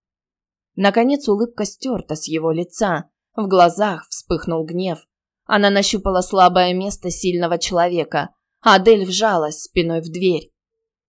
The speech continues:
«Я никогда никого не насиловал», по слогам, с трепещущими от ярости ноздрями. «Тогда почему?» Он махнул рукой на несколько секунд, перевел взгляд за окно. Взял на себя вину брата.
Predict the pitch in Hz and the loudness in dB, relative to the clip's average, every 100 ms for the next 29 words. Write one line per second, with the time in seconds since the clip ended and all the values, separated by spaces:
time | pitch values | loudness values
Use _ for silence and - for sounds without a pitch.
0 | _ - 185 175 160 160 170 165 165 185 | _ -6 2 4 2 0 -6 -8 -2 -2
1 | 147 139 131 165 156 160 165 170 180 - | -2 -8 0 0 2 0 2 2 0 0
2 | 156 135 127 110 - _ 214 196 196 175 | -2 -4 -6 -10 -12 _ 0 2 0 -2
3 | 170 190 170 - - - 214 202 214 208 | 0 -2 -2 -8 -12 -8 -6 -6 -4 -4
4 | 180 - 170 165 - 170 170 160 170 160 | -4 -6 -6 -8 -8 -8 -10 -6 -4 -4
5 | 156 - 165 160 185 165 160 143 165 _ | -8 -10 -8 -8 -8 -6 -6 -8 -14 _
6 | _ _ _ _ _ _ _ _ _ _ | _ _ _ _ _ _ _ _ _ _
7 | - 220 208 208 202 - 214 180 175 _ | -8 -4 -2 -2 -4 -4 -4 -6 -10 _
8 | _ _ _ _ _ - 226 233 233 233 | _ _ _ _ _ -4 2 2 2 0
9 | 220 226 - 262 180 160 165 160 170 160 | 0 -2 0 0 2 -2 -2 -4 -4 -4
10 | 165 175 - 214 185 - 170 170 170 165 | -4 -4 -4 -6 -6 -4 -4 -2 -2 -2
11 | 165 175 160 156 160 175 - 165 151 - | -4 0 0 0 -2 -4 -6 -10 -10 -12
12 | _ _ _ _ - 170 180 170 165 156 | _ _ _ _ -8 0 2 2 -2 -6
13 | 160 156 151 156 156 156 151 - - | -2 -2 -2 -4 -6 -8 -10 -10 -20